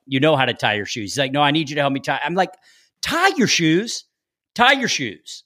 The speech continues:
Okay. There are certain things, and I lost my mind about the shoes, right? The, I mean, I just, I lost it. And I can tell that my patience is waning.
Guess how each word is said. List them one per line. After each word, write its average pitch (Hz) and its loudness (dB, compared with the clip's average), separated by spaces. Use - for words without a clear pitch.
Okay. 226 2
There 202 4
are 190 2
certain 269 2
things, 226 2
and 156 2
I 147 4
lost 151 -2
my 151 0
mind 117 0
about 135 0
the 120 -14
shoes, - -4
right? 143 2
The, 143 -4
I 147 2
mean, 165 -2
I 151 2
just, 156 -6
I 139 -2
lost 175 2
it. 82 -18
And 170 2
I 175 2
can 160 -8
tell 247 0
that 170 -2
my 135 0
patience 240 -2
is 139 -4
waning. 233 0